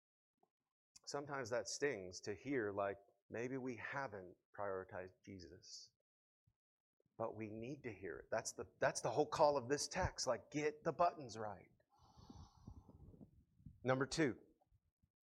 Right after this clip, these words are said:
commit to reading your Bible regularly.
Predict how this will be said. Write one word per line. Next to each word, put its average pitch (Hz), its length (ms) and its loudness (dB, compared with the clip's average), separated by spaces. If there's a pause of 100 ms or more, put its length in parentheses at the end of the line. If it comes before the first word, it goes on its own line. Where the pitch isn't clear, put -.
(380)
commit 143 520 8 (220)
to 139 180 4
reading 147 640 6 (120)
your 120 160 4
Bible 107 840 8
regularly. 107 760 4